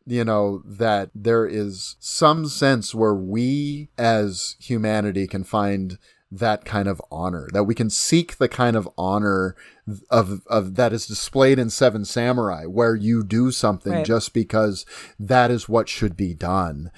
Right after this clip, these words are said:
Speaker 1: and not because I'm going to get something out of it.
Speaker 2: Where you don't, uh, do something nice and then film
Speaker 1: Yeah.
Speaker 2: it and put it on Twitter.
Speaker 1: Right.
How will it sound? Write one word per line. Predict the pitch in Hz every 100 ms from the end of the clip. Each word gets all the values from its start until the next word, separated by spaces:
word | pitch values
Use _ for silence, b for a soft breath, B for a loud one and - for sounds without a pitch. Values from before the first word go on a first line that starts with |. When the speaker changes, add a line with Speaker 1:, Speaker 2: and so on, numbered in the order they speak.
| B B
Speaker 1:
and | 120 117 113
not | 123 117
because | - 117 - 110 98 -
I'm | 117 107
going | 104 107 95
to | -
get | 87 98 -
something | - 90 - 90
out | - 90 87
of | 80 73
it. | - - - - -
Speaker 2:
Where | 165
you | 160
don't, | 170 160 156
uh, | 170 156 156 156
do | 156 202 185
something | 196 170 170 160
nice | 160 160 165 - - - _
and | 165
then | 156
film | 147 180 165 165
Speaker 1:
Yeah. |
Speaker 2:
it | 160 -
and | 160
put | 175
it | 160
on | 156 156
Twitter. | - 160 147 - - -
Speaker 1:
Right. | 127 123 135 101 -